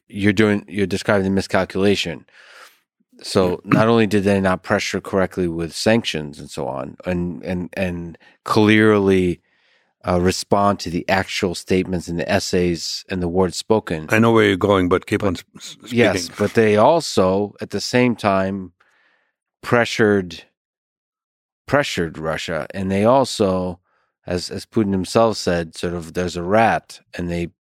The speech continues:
Speaker 1: pushed the rat towards the corner by expanding <clears throat> nato.
Speaker 2: Mm-hmm.
Speaker 1: And, uh,
Speaker 2: And arming Ukraine.
Speaker 1: And, uh, well, the, the military-industrial complex
Speaker 2: Mm-hmm.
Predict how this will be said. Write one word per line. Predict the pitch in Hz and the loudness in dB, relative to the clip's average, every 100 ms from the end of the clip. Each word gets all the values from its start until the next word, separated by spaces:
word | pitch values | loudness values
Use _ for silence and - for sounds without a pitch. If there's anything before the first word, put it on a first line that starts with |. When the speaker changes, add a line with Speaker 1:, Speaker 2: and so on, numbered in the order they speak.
| _ - | _ -4
Speaker 1:
pushed | 104 - | -4 -2
the | - | -2
rat | 95 90 85 | 2 0 -2
towards | - 87 82 | -4 -4 -4
the | 78 | -10
corner | - - 117 78 - - _ _ _ _ _ _ _ | -8 -2 0 -2 -8 -16 _ _ _ _ _ _ _
by | - 87 92 90 85 82 | -12 0 2 2 0 -4
expanding | - - - 104 98 - 90 | -8 -12 -2 2 2 2 0
<clears throat> | 95 | 2
nato. | 117 98 69 - - _ _ _ _ _ | 2 2 -2 -6 -14 _ _ _ _ _
Speaker 2:
Mm-hmm. | 98 95 101 _ _ _ - | -2 0 -2 _ _ _ -10
Speaker 1:
And, | 92 92 87 82 80 _ _ _ _ _ _ - | -6 -6 -6 -10 -16 _ _ _ _ _ _ -10
uh, | 92 90 87 95 | -6 -4 -4 0
Speaker 2:
And | 110 | 2
arming | 104 110 107 | 4 4 4
Ukraine. | 101 95 110 98 85 73 _ _ _ _ - | 4 4 2 2 0 -6 _ _ _ _ -10
Speaker 1:
And, | 90 87 87 - _ _ _ _ - | -8 -10 -14 -20 _ _ _ _ -14
uh, | - | -12
well, | - 92 90 - | -8 -6 -8 -10
the, | 90 85 | -16 -16
the | 87 85 | -16 -12
military-industrial | 87 95 107 120 113 110 107 - 110 107 | -4 0 2 4 2 4 2 2 0 2
complex | 131 127 107 104 92 90 113 | 4 2 2 0 -2 -4 -4
Speaker 2:
Mm-hmm. | 110 131 | 0 0